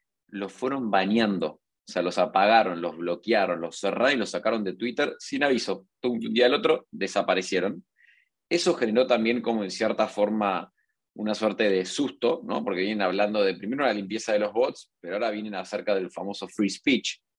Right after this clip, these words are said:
Como, "Che, pero pará, estamos hablando de Elon y nos sacan de Twitter al toque".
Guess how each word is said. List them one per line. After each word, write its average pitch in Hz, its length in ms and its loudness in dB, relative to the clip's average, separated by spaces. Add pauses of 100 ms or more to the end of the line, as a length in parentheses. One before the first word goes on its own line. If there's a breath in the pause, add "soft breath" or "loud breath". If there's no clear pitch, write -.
(240)
Como, 90 180 -4
"Che, 98 200 2
pero 85 140 2
pará, 98 180 4
estamos 98 280 -2
hablando 98 260 0
de 107 140 2
Elon 135 380 2
y 92 100 -8
nos 87 160 -6
sacan 95 260 -2
de 87 120 -2
Twitter 101 340 0
al 85 180 -4
toque". 113 440 0